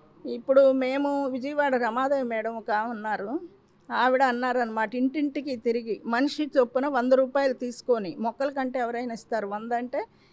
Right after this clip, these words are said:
ఎవరికి లెక్క కాదు, ప్రతి ఇంటికి తిరిగి మనం ఈ వంద రూపాయలు తీసుకొని, ఫోన్ నంబర్ తీసుకొని, చక్కగా వాళ్ళ పే-, పేరు రాయించుకొని, దూరంగా ఉండి, అది మాస్క్లు వేసుకొని పగడ్బందీగా వెళ్ళి దూరంగా ఉండి,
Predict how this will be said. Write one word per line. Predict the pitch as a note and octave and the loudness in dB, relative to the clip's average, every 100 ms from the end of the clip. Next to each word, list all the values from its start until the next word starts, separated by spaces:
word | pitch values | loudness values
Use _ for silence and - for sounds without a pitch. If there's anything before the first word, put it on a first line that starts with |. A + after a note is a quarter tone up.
| _ | _
ఎవరికి | A#3+ A#3 C4+ C#4 B3 | -4 0 0 0 -2
లెక్క | A3 G#3+ A#3 | -2 -2 -4
కాదు, | A3 G#3 A#3 A4 C4+ G3 - _ A#3+ A3+ | -2 -2 -2 -2 -4 -8 -20 _ -8 -2
ప్రతి | A3+ B3 D4 | 0 0 -2
ఇంటికి | C#4 C4+ C#4 C4+ C#4 | 0 0 -2 -4 -6
తిరిగి | A3+ G#3+ G#3+ A3 F#4 - - - _ _ _ _ _ _ - | -2 -2 -2 -2 -4 -8 -20 -20 _ _ _ _ _ _ -16
మనం | G3 G3 G#3+ A3+ | -6 -4 -4 -4
ఈ | A3 A3 A3 | -4 -2 0
వంద | G#3+ G#3+ | 0 0
రూపాయలు | B3+ C4 C4 C4 A#3+ - - - | 2 2 0 0 -2 -6 -10 -10
తీసుకొని, | A#3+ - B3 A3+ A3 B3 - | -10 -4 -2 -2 -2 -8 -6
ఫోన్ | A#3 B3+ | -2 0
నంబర్ | C4 B3+ A3+ G3+ | 0 -2 -4 -6
తీసుకొని, | G3+ - G3+ G3 G#3 - _ - - - A3+ | -8 -10 -10 -10 -12 -16 _ -20 -20 -8 -6
చక్కగా | A3 A#3+ A#3 | -2 0 2
వాళ్ళ | A#3 G#3+ | 2 -2
పే-, | A3+ A3+ G3+ | -4 -4 -2
పేరు | - A#3+ A#3+ | 0 0 2
రాయించుకొని, | B3 A3 G3+ - G#3+ A3 | 0 -2 -4 -8 -8 -6
దూరంగా | G#3 A#3 C#4+ C#4 C4 | 2 6 6 6 4
ఉండి, | A#3 A3 G#3+ - - | 2 0 -4 -6 -8
అది | G#3+ C4 | -6 -2
మాస్క్లు | A#3+ A3+ B3+ - B3 | 0 0 -2 -2 0
వేసుకొని | A3 A3 A3 A#3+ A#3 | 0 -2 -4 -6 -4
పగడ్బందీగా | B3 G#3+ A#3 A#3+ A#3+ A#3 A3 G3+ | -4 -4 -4 -6 -6 -6 -8 -6
వెళ్ళి | G3+ G#3+ B3+ | -6 -4 -6
దూరంగా | E4 A3+ A#3+ A#3 G#3+ | -4 -4 -4 -6 -8
ఉండి, | G#3 A3 F4 | -8 -4 -2